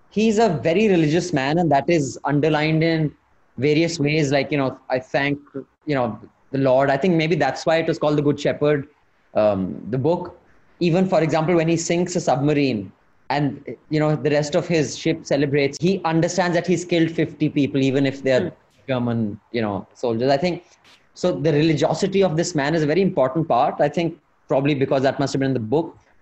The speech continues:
Speaker 1: And I haven't read the book, but I read a few articles about the book. So the thing about, uh, Forrester's book was they were very detailed in
Speaker 2: Yeah.
Speaker 1: how war is fought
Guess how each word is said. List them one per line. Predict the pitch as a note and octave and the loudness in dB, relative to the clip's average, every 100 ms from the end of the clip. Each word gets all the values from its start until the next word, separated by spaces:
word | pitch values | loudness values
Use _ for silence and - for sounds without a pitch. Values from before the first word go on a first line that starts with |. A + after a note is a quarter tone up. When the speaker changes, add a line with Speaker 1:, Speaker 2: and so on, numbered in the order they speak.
| _ - | _ -4
Speaker 1:
And | D3+ D#3 | -2 -2
I | D3+ D#3+ | 0 0
haven't | G#3+ D#3+ | 2 2
read | E3+ E3+ | 0 2
the | E3+ | 0
book, | A#3+ | 0
but | G3+ E3+ | 2 4
I | F3 | 4
read | D3+ C3 F3+ F3 - | 2 0 0 -2 -4
a | E3+ D#3+ | -2 -2
few | F3 E3+ | 2 4
articles | D#3 D#3+ C#3+ D#3+ F#3 D3+ | 4 2 0 0 0 2
about | C3 D#3+ E3+ | 2 2 2
the | C#3+ | 2
book. | G3 - - _ _ _ _ | 0 -4 -18 _ _ _ _
So | E3 | -4
the | D#3+ F#3+ | -2 0
thing | A3 G#3 | 0 2
about, | D3+ E3 F#3+ D#3 | 2 2 2 2
uh, | C3 A#2+ - | 2 0 -2
Forrester's | D3 D3 - F#3 D#3 | -2 0 0 -2 0
book | D3+ D#3 | -2 0
was | F#3+ | 0
they | E3 F3 | 2 0
were | - _ _ _ _ A2+ D#3+ | -2 _ _ _ _ -4 0
very | A3 G#3 | 2 2
detailed | D3+ D#3+ F3+ D3+ B2+ F#2 - - - D3 | 2 2 2 2 2 -2 -10 -14 -2 2
in | D3+ C3+ - | 2 0 -4
Speaker 2:
Yeah. | F#3+ D3 | -2 0
Speaker 1:
how | C#3+ D3+ C#3+ - - _ _ _ C3 C3+ | 2 2 0 -6 -20 _ _ _ -4 2
war | C#3 D3 | 2 2
is | D3 D3 | 0 0
fought | C3+ | 2